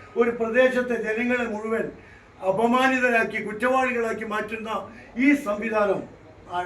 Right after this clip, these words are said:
മാറ്റിയേ തീരൂ. ഒരു സംശയമില്ല, മാറ്റിയേ തീരൂ.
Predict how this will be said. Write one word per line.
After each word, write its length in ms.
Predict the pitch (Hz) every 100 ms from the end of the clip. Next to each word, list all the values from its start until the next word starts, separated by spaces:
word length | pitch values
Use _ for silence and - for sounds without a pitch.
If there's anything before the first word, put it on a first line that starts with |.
| 180
മാറ്റിയേ 360 | 196 202 233 240 233
തീരൂ. 180 | 170 - - - - - - - - 233
ഒരു 120 | 277 240
സംശയമില്ല, 380 | 240 240 262 254 240
മാറ്റിയേ 340 | 240 240 262 269
തീരൂ. 180 | 226 170